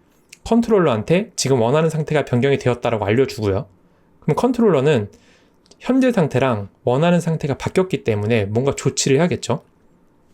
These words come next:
그 조치를 해서 이제 리소스 변경을 하고요. 그 리소스 변경된 결과를 전달을 해줍니다. 뭐뭐가 변경이 됐어. 그러면 에이피아이 서버는 그, 이번엔 조회가 아니라 이제 쓰기죠.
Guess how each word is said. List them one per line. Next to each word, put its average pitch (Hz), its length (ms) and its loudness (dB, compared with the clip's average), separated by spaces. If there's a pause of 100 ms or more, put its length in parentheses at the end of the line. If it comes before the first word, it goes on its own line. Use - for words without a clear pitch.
(560)
그 139 200 0
조치를 - 720 0 (340)
해서 139 280 2
이제 120 100 0
리소스 127 400 0
변경을 120 420 0
하고요. 180 360 2 (540)
그 - 100 0
리소스 160 460 0
변경된 139 720 0 (100)
결과를 127 640 0 (220)
전달을 131 480 0
해줍니다. 107 400 -4 (440)
뭐뭐가 131 360 0
변경이 131 320 0
됐어. 107 420 -4 (340)
그러면 135 220 0
에이피아이 131 320 0
서버는 127 520 0 (500)
그, 135 460 4
이번엔 185 360 2
조회가 180 360 2
아니라 107 300 0
이제 104 120 0
쓰기죠. 175 600 -2